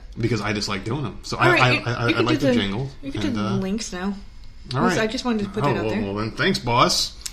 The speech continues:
Speaker 1: You can find us on Twitter at Voices of Misery on Twitter. You can find us at voices of misery podcast at gmail dot com for any business inquiries because we are open for business. Uh,
Speaker 2: What the fuck does that
Speaker 1: Instagram,
Speaker 2: mean?
Speaker 1: Instagram is Voices of Misery.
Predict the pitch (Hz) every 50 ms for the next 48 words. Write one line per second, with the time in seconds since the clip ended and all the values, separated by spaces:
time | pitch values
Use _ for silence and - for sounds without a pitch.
0 | - - - - - - 143 147 135 - 185 196 208 190 196 180 - 160 170 165
1 | 156 151 - 381 - - 139 135 - 139 139 131 117 107 101 98 101 98 101 98
2 | - - - 107 110 110 107 - 104 98 95 92 92 95 98 98 98 101 95 -
3 | 117 120 123 127 131 131 110 117 113 107 104 90 113 120 135 147 147 - 143 147
4 | 156 147 135 147 143 139 - 147 156 160 147 - 151 151 147 139 151 139 113 98
5 | 110 104 104 104 110 113 117 117 117 123 127 120 - 135 139 147 156 151 123 -
6 | 117 123 135 135 117 104 151 180 165 180 156 127 139 135 135 135 - 143 156 143
7 | 131 110 101 - 110 101 101 113 127 143 139 - - 143 160 156 170 175 170 -
8 | 175 156 110 101 110 98 95 92 87 - - - - - - - - - - -
9 | - - - - - - - - 104 92 95 92 92 92 90 87 - - 104 98
10 | 76 85 87 - - - - - - - 381 427 - - 466 453 - - - 415
11 | - - - - 359 311 311 311 320 339 - 170 330 - 339 233 196 123 135 139
12 | 135 147 135 147 147 147 139 110 95 110 120 123 117 127 123 117 117 113 113 110
13 | 110 113 117 113 107